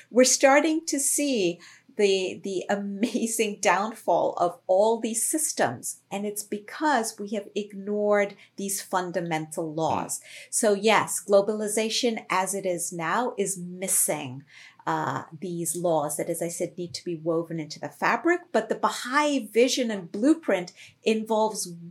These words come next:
Speaker 1: weaving those into the fabric of the new institutions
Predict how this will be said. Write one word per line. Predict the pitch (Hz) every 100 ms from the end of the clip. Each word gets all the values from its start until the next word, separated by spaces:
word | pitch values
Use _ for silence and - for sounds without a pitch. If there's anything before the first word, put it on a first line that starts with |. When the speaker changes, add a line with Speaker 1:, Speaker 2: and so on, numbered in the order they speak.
| -
Speaker 1:
weaving | 254 302 294 214 160
those | 180 165 165 - -
into | 190 196
the | 190
fabric | - 175 170 170 165 - -
of | 175 165 - _ _
the | - 185
new | 185 196 190 175
institutions | 170 - 165 - 170 - 156 151 156 -